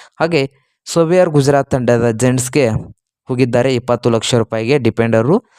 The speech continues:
ಸಾಹುಲ್ ಕುಮಾರ್ ಅವರು ಯು ಪಿ ಯೋಧಕ್ಕೆ ಮೂವತ್ತು ಲಕ್ಷ ಡಿಫೆಂಡರ್ ಇವರು. ಶುಭಮ್ ಸಿಂಧೆ ಅವರು ಪಟ್ನಾ ಪೈರೇಟ್ಸ್‌ಗೆ ಎಪ್ಪತ್ತು ಲಕ್ಷಕ್ಕೆ ಡಿಫೆಂಡರ್ ಆಗಿದ್ದಾರೆ ಇವರು.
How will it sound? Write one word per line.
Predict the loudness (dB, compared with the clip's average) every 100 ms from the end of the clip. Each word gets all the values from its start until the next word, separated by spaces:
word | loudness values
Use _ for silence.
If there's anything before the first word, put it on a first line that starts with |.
| -20 -12
ಸಾಹುಲ್ | -4 -2 0 -2
ಕುಮಾರ್ | -2 -4 -2 -2
ಅವರು | -2 -2
ಯು | 0 0
ಪಿ | 2 2
ಯೋಧಕ್ಕೆ | 2 2 0 -2 -2 -2 -2 -2
ಮೂವತ್ತು | 0 0 0
ಲಕ್ಷ | -2 0 0 2
ಡಿಫೆಂಡರ್ | -2 -2 -2 0 0
ಇವರು. | 2 2 0 -2 _ -20 -12
ಶುಭಮ್ | -2 0 0 0
ಸಿಂಧೆ | -2 0
ಅವರು | 0 2 0 0
ಪಟ್ನಾ | -2 -6 -2 -4
ಪೈರೇಟ್ಸ್‌ಗೆ | -2 -2 -2 -6 -4 0 0
ಎಪ್ಪತ್ತು | -2 -4 -4
ಲಕ್ಷಕ್ಕೆ | -6 -4 -4 -2 0
ಡಿಫೆಂಡರ್ | 0 -2 0 0 2
ಆಗಿದ್ದಾರೆ | 0 0 0 2 2
ಇವರು. | 2 2